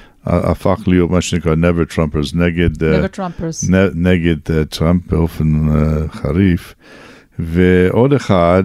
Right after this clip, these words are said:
Speaker 1: אה, שאני גם הכרתי אותו, שהוא היה מושל של מדינת מסצ'וסטס,
Speaker 2: מהמם.
Speaker 1: אה, וויליאם, אה, אה, ונד, אה, אני חושב שקוראים לו.
Speaker 2: אפילו לי קשה לזכור את ה-, הם,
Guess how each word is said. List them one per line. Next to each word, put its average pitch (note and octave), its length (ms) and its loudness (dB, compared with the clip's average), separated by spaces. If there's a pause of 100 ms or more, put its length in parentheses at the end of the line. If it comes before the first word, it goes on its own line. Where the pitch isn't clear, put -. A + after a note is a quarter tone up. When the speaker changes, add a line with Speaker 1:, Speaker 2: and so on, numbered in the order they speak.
(100)
Speaker 1:
אה, E2 240 2
שאני E2 260 0
גם G2+ 180 4
הכרתי F2 440 2
אותו, E2 280 2
שהוא D#2+ 260 -2
היה E2+ 200 4
מושל F2+ 600 2 (520)
של - 180 -4
מדינת E2+ 560 4
מסצ'וסטס, G2+ 1160 0
Speaker 2:
מהמם. - 120 -4
Speaker 1:
אה, D#2 480 -2
וויליאם, F2 800 2
אה, E2 300 4 (960)
אה, E2 260 -2
ונד, E2+ 500 4
אה, D2+ 120 2 (400)
אני D#2+ 200 2
חושב - 300 -8
שקוראים D#2 480 0
לו. C#2+ 200 0 (360)
Speaker 2:
אפילו G#3+ 260 2
לי G3 120 4
קשה G3 240 0
לזכור F3+ 440 0
את F3+ 120 -4
ה-, E3+ 420 2 (160)
הם, F#3+ 220 -4